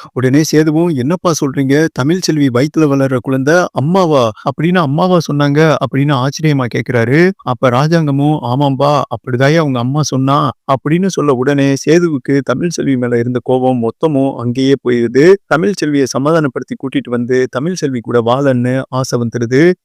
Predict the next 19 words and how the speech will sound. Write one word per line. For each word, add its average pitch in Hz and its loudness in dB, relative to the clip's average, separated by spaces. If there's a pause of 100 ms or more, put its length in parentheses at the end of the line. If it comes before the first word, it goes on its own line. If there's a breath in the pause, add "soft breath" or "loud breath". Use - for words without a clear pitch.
(140)
இதை 143 0
நினைச்சுக்கிட்டு 160 -2
ராஜாங்கத்துக்கிட்ட, 139 0
"அப்பா, 135 0
நான் 143 0
போயிட்டு 175 2
தமிழை 165 0 (100)
கூட்டிட்டு 170 -2
வரலாம்னு 147 0
இருக்கேன்ப்பா, 139 0 (280)
நீங்க 180 -2
என்னப்பா 175 0
நினைக்கிறீங்க, 131 0 (100)
சொல்லுங்கப்பான்னு" 151 0 (140)
சேது 156 0
கேட்க, 127 0
அதுக்கு 131 -2
ராஜாங்கமும் 143 0
ரொம்பவும் 143 -2